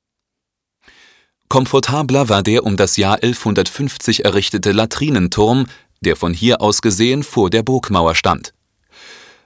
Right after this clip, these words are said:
Auf zwei Etagen befanden sich räumlich versetzt zwei Latrinen mit einem Fallschacht. Am Fuß des Turmes führte über das vom Hof her abfallende Gelände ein Abflussschacht nach außen.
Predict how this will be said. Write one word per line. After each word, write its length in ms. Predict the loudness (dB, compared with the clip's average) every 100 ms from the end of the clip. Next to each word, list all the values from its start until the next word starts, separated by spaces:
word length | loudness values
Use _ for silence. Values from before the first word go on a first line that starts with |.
| -2
Auf 200 | 0 0
zwei 240 | 0 -2 0
Etagen 580 | -2 -2 -2 0 0 0
befanden 420 | 0 -2 -2 -2
sich 200 | -2 0
räumlich 420 | 2 2 0 0
versetzt 560 | 0 2 0 0 -6 -2
zwei 260 | 0 0
Latrinen 580 | 0 -2 -2 0 0 0
mit 180 | -2 -2
einem 240 | -2 -2
Fallschacht. 680 | -2 -4 -2 0 0 -4 -18 _ _ _ _ _ _ _ _ _
Am 200 | -2 -2
Fuß 320 | -4 -6 -4
des 180 | -2 -2
Turmes 460 | 0 0 2 0 -2
führte 320 | -2 0 0
über 240 | 0 2
das 240 | 2 0 0
vom 240 | 0 0
Hof 260 | 0 -2 0
her 220 | 0 2
abfallende 500 | -2 -2 0 2 2
Gelände 540 | 2 2 2 2 2
ein 180 | 2 0
Abflussschacht 800 | -2 -4 0 0 0 -2 -2 -4
nach 220 | -4 -2
außen. 400 | -2 -2 0 -4